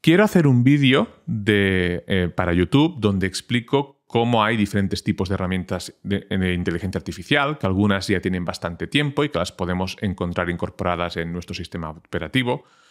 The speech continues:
Por ejemplo, el dictado por voz de Windows, y otras están en suites que conocemos, como puede ser la suite de Google y el Google Traductor, y ver cómo incluso en el Google Traductor podemos... Eh, pues, traducir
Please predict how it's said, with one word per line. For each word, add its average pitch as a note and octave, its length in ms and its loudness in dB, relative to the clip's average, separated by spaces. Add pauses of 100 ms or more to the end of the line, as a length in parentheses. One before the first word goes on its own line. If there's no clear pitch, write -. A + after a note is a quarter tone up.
(180)
Por F#2+ 120 -2
ejemplo, G2 340 0
el F2 60 -2
dictado F2 400 -2
por E2+ 160 -6
voz F2 300 -4
de - 80 -6
Windows, C3 580 0 (360)
y A#2 100 2
otras B2+ 300 0
están G#2+ 400 -2
en G2 180 0
suites - 380 -2
que E2+ 320 -2
conocemos, A#2 680 -4
como F2 180 -4
puede F2 240 -4
ser F2+ 260 -6
la E2 100 -4
suite E2 340 -6
de - 20 -6
Google A#2 480 -2
y E2+ 80 -6
el E2 120 -10
Google E2 340 -6
Traductor, E2+ 760 -4
y - 80 -10
ver F#2 200 -4
cómo F2+ 240 -4
incluso F#2 360 -6
en E2+ 60 -4
el F2 60 -4
Google F2 240 -2
Traductor E2+ 540 0 (400)
podemos... F2+ 520 0 (300)
Eh, E2+ 420 -2 (760)
pues, F2+ 400 2
traducir E2+ 540 -2